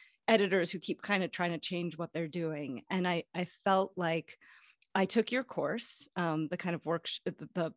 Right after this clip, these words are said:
the, the workshop or the, the classes that took me through the process. Um, I let go.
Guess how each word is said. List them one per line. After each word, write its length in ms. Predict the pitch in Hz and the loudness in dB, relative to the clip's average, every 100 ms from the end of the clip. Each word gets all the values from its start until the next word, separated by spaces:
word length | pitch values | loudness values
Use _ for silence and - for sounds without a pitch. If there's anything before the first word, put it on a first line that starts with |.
| - | -4
the, 260 | 170 - - | -4 -4 -6
the 60 | 196 | -2
workshop 540 | 170 180 - 165 - | 0 0 0 -2 -2
or 80 | 160 | -6
the, 180 | 147 151 _ - | -4 -6 _ -10
the 80 | 175 | -10
classes 720 | - 175 170 - 151 - 165 | -2 0 0 -2 -8 -6 -6
that 160 | - - | -6 -4
took 200 | 185 180 | -4 -2
me 120 | 175 | -2
through 400 | 143 - 185 190 | -4 -4 0 0
the 80 | 170 | -2
process. 760 | - 156 156 - 160 254 - - - - - - | -8 -6 -4 -4 -4 -2 -4 -6 -16 -20 -12 2
Um, 340 | 196 175 165 - - | 4 4 0 -2 0
I 100 | 180 | 2
let 240 | 180 185 | 4 2
go. 440 | 196 190 170 233 | 2 2 2 2